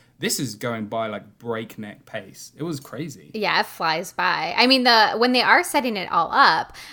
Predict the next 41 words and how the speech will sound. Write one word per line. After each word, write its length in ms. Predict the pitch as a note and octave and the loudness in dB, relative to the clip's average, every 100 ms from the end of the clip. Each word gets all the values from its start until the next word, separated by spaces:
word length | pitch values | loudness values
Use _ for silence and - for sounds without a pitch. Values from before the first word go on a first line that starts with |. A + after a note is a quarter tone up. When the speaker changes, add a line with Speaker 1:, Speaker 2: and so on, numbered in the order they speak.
| - | -2
Speaker 2:
I 80 | A#3 | 0
think 160 | D#4+ | 0
it's 80 | E4+ | 0
really 160 | B3+ A#3+ | 0 0
Speaker 1:
Mm-hmm. 40 | |
Speaker 2:
interesting 340 | G#3+ A3+ G3 G#3+ | -2 -6 -6 -6
how 180 | G#3 G#3 | -4 -4
they 120 | G#3 | -4
bring 200 | G3+ F#3+ | -4 -6
in 80 | F3 | -6
Ellen 240 | E3 E3+ | -6 -8
Page's 420 | E3 F3+ E3 G#3 G#3 | -12 -12 -10 -10 -10
character. 600 | B3 B3 B3 D4 D#4 D#4 - - | -8 -8 -6 -4 -4 -8 -18 -20
So 160 | - B3+ | -4 -2
she's 220 | B3+ C#4+ | 0 0
actually 240 | D#4+ - B3 | 0 2 0
Speaker 1:
Right. 100 | G#3 | 0
Speaker 2:
a 40 | |
college 340 | - B3 A#3 | 0 0 0
student, 460 | F#3 - D#3+ C#3 - - | -4 -8 -10 -12 -12 -6
and 200 | G3+ G3+ | -4 -4
they're 100 | G3 | -4
trying 280 | - B3 | -2 -2
to 60 | A#3 | -2
find 240 | A3 G#3+ | -4 -6
somebody 300 | A3 F#3+ F3+ | -6 -8 -8
to, 680 | F3 - G#3 F#3 F3+ F3+ F3+ | -10 -8 -6 -6 -6 -6 -8
mm, 300 | F#3+ F#3+ F#3 - | -10 -10 -10 -14
become 320 | - F#3+ G#3 F3+ | -14 -10 -10 -8
an 80 | |
architect 580 | - E3 F3 - D3+ - | -6 -8 -8 -8 -8 -8
of 160 | - F3 | -12 -10
these 180 | F3+ E3 | -10 -8
dreams. 600 | G#3+ C4 A3+ F#3+ F#3 - - - _ _ | -4 -2 -2 -6 -10 -12 -16 -20 _ _
And 120 | G#3 A3+ | -8 -6
she's 260 | A3+ G3 | -6 -8
an 80 | G3+ | -8
architect 380 | - E3 - - | -8 -10 -10 -10
student, 520 | - F#4+ C4+ - - - | -10 -8 -8 -10 -14 -8
and 220 | G#3+ G#3+ | -6 -4
she's, 320 | - A3+ G3 | -4 -6 -8